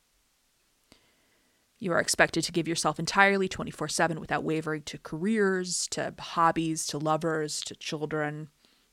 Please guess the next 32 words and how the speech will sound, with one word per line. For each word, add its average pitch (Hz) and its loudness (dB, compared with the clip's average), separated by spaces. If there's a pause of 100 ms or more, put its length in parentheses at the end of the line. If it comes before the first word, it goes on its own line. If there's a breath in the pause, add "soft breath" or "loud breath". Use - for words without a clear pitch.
Ideally, 170 4
you 165 4
are 156 4
supposed - 0
to 156 -2
spend 160 -2
zero 151 0
time 156 -4
not 151 4
loving 165 4
your 165 2
job 156 8
in 156 2
a 156 0
dying 156 4
<laughs> - 2
industry, 202 0
your 156 -2
husband 156 -4
who 147 -8
fails 143 -4
to 156 -4
absorb 156 -4
the 151 -8
concept 170 -2
of 151 -8
emotional 151 -6
labor. 165 2 (2500 loud breath)
But - -10
this - -6
is 165 -4
impossible. - -8